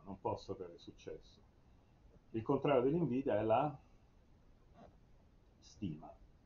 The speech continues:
Io stimo voglio essere come te, voglio prendere esempio da te, voglio app-, applicarlo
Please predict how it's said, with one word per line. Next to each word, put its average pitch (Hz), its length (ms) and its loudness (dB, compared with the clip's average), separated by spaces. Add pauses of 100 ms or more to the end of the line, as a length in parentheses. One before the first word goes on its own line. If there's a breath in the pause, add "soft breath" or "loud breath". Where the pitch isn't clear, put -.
(800)
Io 113 180 2
stimo 101 580 0 (720)
voglio 123 460 2
essere 127 400 -4
come 104 280 -4
te, 104 280 -2
voglio 113 240 -2
prendere 123 320 -2
esempio 107 480 0
da 95 100 -2
te, 87 300 -12
voglio 110 240 -2
app-, 107 120 -8 (240)
applicarlo 113 840 -2